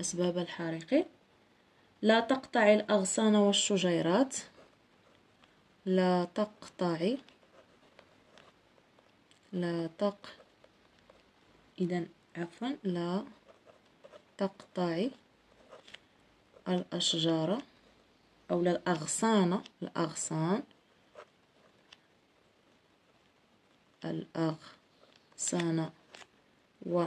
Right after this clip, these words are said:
والشجيرات، والشجيرات. إذن هنا استعملت لام الأمر، وهنا استعملت لا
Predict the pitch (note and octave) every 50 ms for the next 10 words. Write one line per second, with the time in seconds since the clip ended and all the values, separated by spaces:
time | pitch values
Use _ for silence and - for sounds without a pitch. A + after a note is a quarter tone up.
0 | - - - _ _ _ _ _ _ - - _ - - _ - - - - -
1 | F#3 F3+ E3 E3 E3 D#3 D3+ D3+ D#3 E3+ F3 F#3 F#3+ F#3+ - - - - - _
2 | _ _ _ _ _ _ _ _ _ _ _ _ - _ _ _ _ _ _ _
3 | _ _ _ _ _ _ _ _ _ _ _ _ _ _ _ - _ _ - F3+
4 | - - - E3+ D#3+ E3 E3 D#3+ D#3+ E3+ F3+ G#3 G#3 - - - _ _ - -
5 | - - - - - G3 F#3+ G#3+ G3+ G3 F3+ F#3+ G3+ G3+ G3+ - - G3+ F3+ F3
6 | F#3 F#3+ F#3+ F#3+ - - - - - _ - - - - G3 G3 G3 F#3 F#3 F#3
7 | F3+ - - G3 A3+ C4+ D4 - - - - - - - _ _ _ _ _ _
8 | _ - - - - - - - _ - - F#3+ F#3 F3+ F#3+ G3 G3 - F#3+ F#3
9 | F#3 F#3+ G3 G3 F#3+ - G3 G3 F#3+ F#3+ F#3 F#3+